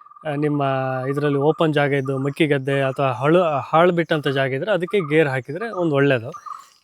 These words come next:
ಗೇರನ್ನೇ ಕಮರ್ಷಿಯಲ್ ಆಗಿ ಮಲೆನಾಡಲ್ಲಿ ಹಾಕೋದ್ರಿಂದ ನಿಮ್ಗೆ ಆ ಸಮಸ್ಯೆ ಇದೆ, ಹೂ ಬಂದಷ್ಟು ಕಾಯಿ ನಿಲ್ಲೋದಿಲ್ಲ.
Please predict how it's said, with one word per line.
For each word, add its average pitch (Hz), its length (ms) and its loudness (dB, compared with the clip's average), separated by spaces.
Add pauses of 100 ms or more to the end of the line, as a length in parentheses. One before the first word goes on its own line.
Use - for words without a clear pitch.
ಗೇರನ್ನೇ 208 400 6
ಕಮರ್ಷಿಯಲ್ 180 480 2
ಆಗಿ 180 200 2
ಮಲೆನಾಡಲ್ಲಿ 165 500 0
ಹಾಕೋದ್ರಿಂದ 151 520 0 (540)
ನಿಮ್ಗೆ 185 180 6
ಆ 180 120 8
ಸಮಸ್ಯೆ 185 400 4
ಇದೆ, 123 60 -4
ಹೂ 185 200 0
ಬಂದಷ್ಟು 180 400 0
ಕಾಯಿ 151 180 2
ನಿಲ್ಲೋದಿಲ್ಲ. 147 460 0